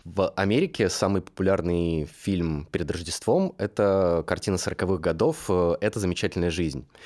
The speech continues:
И там, собственно, весь конфликт, э, этой замечательной жизни сводится к тому, что персонаж Джеймса Стюарта в какой-то момент настолько отчаивается, что решает, э, сброситься с моста. И тут к нему является ангел-хранитель и говорит: «А давай я щас покажу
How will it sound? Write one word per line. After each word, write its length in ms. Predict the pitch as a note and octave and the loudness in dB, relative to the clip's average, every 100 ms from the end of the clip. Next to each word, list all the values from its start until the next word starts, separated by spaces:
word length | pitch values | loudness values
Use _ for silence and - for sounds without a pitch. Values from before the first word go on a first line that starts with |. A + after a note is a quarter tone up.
| - - | -16 -4
И 60 | |
там, 160 | - E3 | 0 0
собственно, 320 | D3+ - A#2 | 0 -2 -2
весь 220 | G#2 C3 | 0 0
конфликт, 560 | - F#2 A#2 B2 - - | 0 -2 -2 -4 -6 -2
э, 540 | F#2 F2+ F2 E2+ D#2+ D#2+ | 2 4 4 2 0 -2
этой 200 | G2+ F#2+ | -4 -2
замечательной 420 | F2+ G2+ F2 F2+ | -2 -2 -2 -2
жизни 240 | G2+ G3 | 0 0
сводится 320 | D#3 A2+ A2+ - | 0 0 -2 -2
к 60 | |
тому, 220 | F#2+ A#2+ | 0 0
что 360 | G3+ - A2+ G#2 | -2 0 2 2
персонаж 460 | F2+ G2+ G2+ G2+ F#2 | 2 -2 0 0 0
Джеймса 320 | G2 G2+ G2 | -2 -2 -4
Стюарта 560 | - C3 F#3+ - A2 - - - | -4 -2 0 0 -2 -2 -16 -20
в 80 | - | -14
какой-то 640 | - B2+ - A2+ G#2+ G2+ | -2 -2 2 4 6 4
момент 460 | G2 G2+ C3+ D#3 - | 4 2 2 0 0
настолько 440 | G#2 - A2+ - | -2 0 -2 0
отчаивается, 1000 | F#2+ - - C#3 A#2 F#2 E2+ D#2+ - F3 G#3 - - | -2 -2 0 2 4 4 0 -2 -2 0 -2 -10 -16
что 180 | - | -2
решает, 480 | G2+ G#2 D#3+ E3 - | 0 2 2 2 0
э, 140 | A2 F#2+ | 0 0
сброситься 440 | F#2 B2+ C3 B2 | 2 0 2 -4
с 80 | - | 0
моста. 440 | A2+ - E2+ C2+ - - - - - | -2 0 -2 -2 -8 -20 -20 -18 -6
И 220 | A2 G#2+ | 0 0
тут 260 | G2+ F3+ - | 2 -2 0
к 80 | A#2 | 0
нему 180 | A2+ | 2
является 380 | A2 A2+ G2+ - | 4 4 4 2
ангел-хранитель 640 | A2 G2 - - F#3+ B3+ D3+ | 0 0 0 0 0 0 0
и 20 | |
говорит: 300 | B2+ C#3 B2+ | 2 0 0
«А 60 | G#2 | 0
давай 200 | C3 C4 | 2 2
я 40 | |
щас 160 | - F3+ | 0 -2
покажу 460 | - - D#3 D3+ | 0 0 0 0